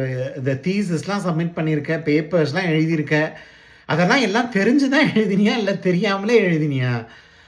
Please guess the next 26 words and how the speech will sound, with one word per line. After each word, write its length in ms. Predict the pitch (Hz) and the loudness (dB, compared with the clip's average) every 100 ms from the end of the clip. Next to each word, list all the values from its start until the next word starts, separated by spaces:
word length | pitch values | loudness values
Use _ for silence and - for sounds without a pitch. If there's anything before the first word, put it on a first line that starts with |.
| _ | _
அப்புறம் 300 | - 151 190 | -12 -8 -6
அப்பதான் 380 | 156 151 147 214 | -4 -2 0 0
நமக்கு 400 | 202 170 - 160 | 0 -2 -2 -2
புரியுது, 580 | 185 175 185 226 196 147 | 0 2 2 2 2 0
நம்ம 260 | 127 127 | 0 0
எழுதினது 540 | 120 143 208 226 202 156 | 2 2 2 0 -2 0
எல்லாமே 540 | 131 151 175 151 214 | 0 0 0 0 -2
வெறும் 360 | 170 151 196 214 | 0 0 0 -2
வார்த்தை 600 | 139 139 240 - 202 - | -2 -2 -4 -6 -8 -4
குவியல்கள். 920 | 165 175 185 147 127 135 110 90 - _ _ - - - | -2 2 2 4 2 2 0 -6 -18 _ _ -20 -20 -8
It's 260 | 120 113 127 | -8 -2 0
nothing 260 | 143 196 208 | 0 0 0
but 100 | 180 | 0
a 80 | - 170 | 0 -2
heap 220 | 180 - | -2 0
of 180 | 151 120 107 | 0 0 4
words. 340 | 143 143 104 - - - _ _ _ _ | 6 6 2 -8 -18 -20 _ _ _ _
அப்போ 320 | 107 - 170 | -14 -6 -4
நமக்கு 480 | 214 139 139 143 131 | 0 0 0 -2 -2
தெரியும் 480 | - 147 208 226 202 | 4 4 4 4 4
அப்படின்னு 400 | 226 180 147 175 | 2 2 0 0
நம்ம 300 | 214 170 151 | 0 0 2
நினைச்சுக்கிட்டு 560 | 135 135 160 180 147 156 180 | 2 0 0 -2 -4 -6 -2
செய்யற 260 | 147 156 147 | 0 2 0
விஷயங்கள் 420 | 131 156 156 135 | 0 -2 0 0
எதுவுமே, 680 | 120 120 151 139 175 294 | 0 2 2 0 -2 -4